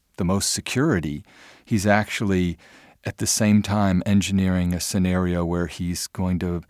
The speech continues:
betray this person in such a way that it will be impossible for her to stay with him. So he's gonna re-experience the abandonment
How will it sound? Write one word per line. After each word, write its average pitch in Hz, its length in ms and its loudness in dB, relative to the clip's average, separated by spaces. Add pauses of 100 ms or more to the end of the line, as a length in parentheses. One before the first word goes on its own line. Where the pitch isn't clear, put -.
(400)
betray - 380 2
this 95 200 0
person 101 360 -2
in 90 100 2
such - 260 -2
a 107 60 -2
way 95 160 0
that 92 140 -4
it - 60 -6
will 95 140 -4
be 95 140 -4
impossible 90 760 -2
for 101 180 -8
her 95 120 -4
to 90 100 -4
stay 90 240 -4
with 82 240 -6
him. 80 260 -8
So 92 220 -6
he's 95 240 -6
gonna 87 240 -2
re-experience 92 840 0
the 92 120 -2
abandonment 82 640 -4